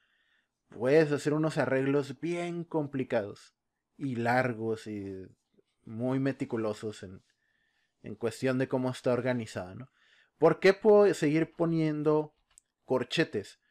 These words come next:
Porque lo que está dentro de students son más arreglos. Y si adentro de este arreglo hubiera otro arreglo, pues para me-, para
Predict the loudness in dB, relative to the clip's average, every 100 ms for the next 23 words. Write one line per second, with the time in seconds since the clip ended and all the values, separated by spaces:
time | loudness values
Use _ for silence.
0 | _ -20 _ 0 2 4 4 4 4 2
1 | -4 2 6 6 4 0 2 4 4 2
2 | 2 4 2 -2 -4 -2 0 -2 0 0
3 | 2 2 0 -4 -10 -20 _ _ _ _
4 | _ 0 2 6 6 6 4 4 6 6
5 | 6 6 6 4 2 4 2 2 4 4
6 | 2 4 2 4 0 -2 -6 -12 _ _
7 | _ _ _ -4 2 2 0 -2 0 0
8 | -4 -6 -2 2 2 0 -4 -8